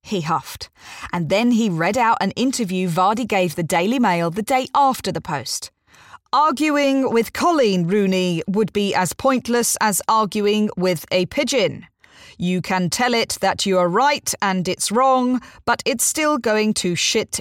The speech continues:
in your hair," he harumphed. Reader, I laughed, and was again told off by the court. Vardy claimed that some of the quotes attributed to her in the press over the years are just nonsense, but I do hope she said that pigeon line.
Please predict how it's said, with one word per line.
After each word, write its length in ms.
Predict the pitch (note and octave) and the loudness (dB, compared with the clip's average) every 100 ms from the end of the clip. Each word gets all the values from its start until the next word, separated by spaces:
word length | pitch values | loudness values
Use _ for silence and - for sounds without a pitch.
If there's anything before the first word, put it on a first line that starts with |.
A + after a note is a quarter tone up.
| - | -2
in 220 | F#3 E3+ | 0 0
your 300 | E3+ D#3+ D#3 | 0 0 -2
hair," 440 | D3 C4 F#3 - - _ _ _ | -2 0 0 -2 -8 _ _ _
he 160 | F#3+ | -2
harumphed. 560 | E3+ D#3 - - - - _ _ _ - - | -2 -4 -6 -10 -18 -20 _ _ _ -20 -8
Reader, 520 | F3+ A3+ G#3+ F#3 F#3+ - - _ - | -2 0 2 0 0 -6 -20 _ 0
I 180 | G#3+ A3 | 2 4
laughed, 580 | G#3+ A3 E3 - - - _ _ _ A3 | 2 0 -2 -8 -16 -16 _ _ _ -2
and 240 | B3 A#3+ | 0 0
was 160 | A#3+ G#3 | 0 -2
again 380 | G3 F#3 F#3 | 0 0 -2
told 340 | - - D#3+ D#3 | -2 -2 -2 -4
off 180 | D#3 - | -6 -2
by 200 | D#3 C3+ | -2 -2
the 100 | D3 | -6
court. 300 | D#3+ D#3 - _ _ _ _ _ - - | -8 -8 -12 _ _ _ _ _ -20 -10
Vardy 400 | E3+ C#4+ D#4 D4+ | 0 2 2 0
claimed 380 | - B3+ A#3+ A#3 - | 0 2 2 2 2
that 160 | C#3 | 2
some 260 | - - A#3+ | 2 2 0
of 120 | D4 | 0
the 80 | C#4 | -4
quotes 420 | - D4 F#3+ - | 0 0 0 -2
attributed 600 | - - E4 D4 A#3+ G3 | -4 -2 0 0 -2 -2
to 80 | F#3+ | -2
her 220 | E3+ F3 E3+ | 0 0 0
in 80 | |
the 80 | D#3 | -2
press 340 | - D#4 D4 - | -2 0 0 0
over 200 | F#3+ F3 | 0 0
the 160 | F3+ E3 F3 | -2 0 0
years 300 | E3+ D#3+ - - _ | 0 -2 -6 -16 _
are 80 | F#3+ - | -8 -4
just 280 | G#3+ - | -2 0
nonsense, 880 | G#3+ G3+ G3+ - A#3+ D4+ D#4 - - - _ _ _ | 2 0 0 -2 -4 -6 -6 -4 -4 -8 _ _ _
but 80 | A3 | -6
I 100 | A3 F3+ - | -4 -6 -6
do 180 | B3 G3 | -4 -2
hope 280 | F#3+ D#3 | -2 -2
she 120 | - D#3+ | -4 -2
said 260 | - - | -4 -2
that 160 | D3 - | -4 -4
pigeon 320 | E3+ D3+ C#3 | -6 -6 -4
line. 280 | C#3 C#3 D#3+ | -4 -4 -6